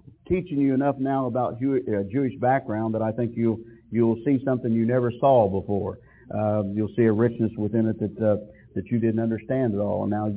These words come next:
now you can begin to understand it. I think that's, that, that's good. The young man would go to the young lady's house with a marriage contract or a covenant. He would take it to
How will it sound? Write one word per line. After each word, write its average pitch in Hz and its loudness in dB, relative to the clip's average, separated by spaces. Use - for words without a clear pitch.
now 107 0
you 107 0
can 107 0
begin 107 2
to 107 2
understand 101 2
it. 95 0
I 98 0
think 107 -2
that's, 104 2
that, 98 -2
that's 98 -2
good. 98 2
The 110 -4
young 147 0
man 160 0
would 131 -2
go 170 0
to 170 -4
the 139 -2
young 147 0
lady's 139 0
house 135 2
with 113 0
a 110 4
marriage 135 2
contract 113 0
or 98 -4
a - -10
covenant. 107 -4
He 107 -2
would 101 -2
take 131 2
it - -4
to 143 -2